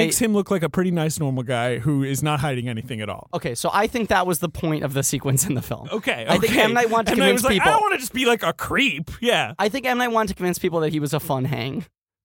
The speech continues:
Speaker 2: I think that's why this exists in the movie, is he was just like, "I, I mean, I want people still hanging out with me. I, I wanna cultivate this, like, mythology and this creepy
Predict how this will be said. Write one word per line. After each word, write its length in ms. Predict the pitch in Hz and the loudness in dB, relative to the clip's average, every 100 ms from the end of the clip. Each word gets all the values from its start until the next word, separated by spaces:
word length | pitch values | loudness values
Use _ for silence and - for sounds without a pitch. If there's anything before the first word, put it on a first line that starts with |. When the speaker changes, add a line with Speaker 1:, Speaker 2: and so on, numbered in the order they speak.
| _ _ _ _ _ - | _ _ _ _ _ -6
Speaker 2:
I 100 | 196 | -4
think 260 | - 240 220 | 0 0 0
that's 180 | 202 - | 0 2
why 180 | 170 | 2
this 200 | 160 165 | 2 2
exists 320 | 175 165 151 151 | 0 0 0 0
in 80 | |
the 80 | 131 | -2
movie, 360 | 123 123 127 135 | -2 -4 -4 -4
is 120 | 156 | -2
he 100 | 180 | -4
was 160 | 175 180 | -6 -6
just 160 | 180 | -6
like, 140 | 160 - | -6 -10
"I, 100 | 151 - | -18 -16
I 140 | - | -12
mean, 160 | 202 208 | -10 -10
I 40 | |
want 180 | 202 247 | -10 -12
people 220 | 226 - | -12 -12
still 160 | 131 - | -12 -10
hanging 220 | 113 110 | -8 -8
out 160 | 120 180 | -10 -12
with 140 | 170 104 | -14 -14
me. 180 | 117 | -12
I, 340 | 131 135 - 147 | -10 -12 -8 -8
I 40 | |
wanna 280 | 139 175 165 | -8 -8 -10
cultivate 440 | - 127 - 113 - | -8 -10 -10 -14 -14
this, 200 | 113 - | -16 -16
like, 120 | - | -14
mythology 640 | 113 120 127 151 117 117 | -12 -8 -8 -10 -12 -14
and 140 | 123 117 | -14 -14
this 100 | - | -16
creepy 320 | - 156 | -18 -16